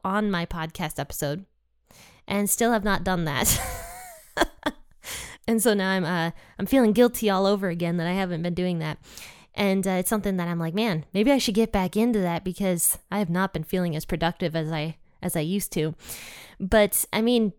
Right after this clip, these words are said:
it's very true. When we ask for God's Spirit or when God's Spirit gets put on somebody to complete a task, th-, those people are able to complete those tasks efficiently, very well,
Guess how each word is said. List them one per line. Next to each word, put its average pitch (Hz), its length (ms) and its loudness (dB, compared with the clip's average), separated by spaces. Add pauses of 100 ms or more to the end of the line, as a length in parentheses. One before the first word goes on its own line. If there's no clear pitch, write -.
(140)
it's 233 160 4
very 277 240 4
true. 208 360 0
When 185 200 0
we 247 200 -2
ask 185 320 0
for 185 120 -2
God's 175 320 -2
Spirit 190 800 0
or 165 360 0
when 180 160 0
God's 185 280 -2
Spirit - 380 -2
gets 175 160 -4
put - 360 -4
on 185 200 -2
somebody 202 500 -2 (680)
to 185 380 0
complete 202 500 -2
a 180 60 -2
task, 180 600 -4 (960)
th-, - 160 -6
those 214 300 2
people - 340 -2
are 175 180 0 (140)
able 196 440 0
to - 180 -6
complete - 580 -6 (260)
those 180 260 0
tasks - 680 -4 (180)
efficiently, 269 920 -2 (320)
very 190 380 0
well, 220 560 -2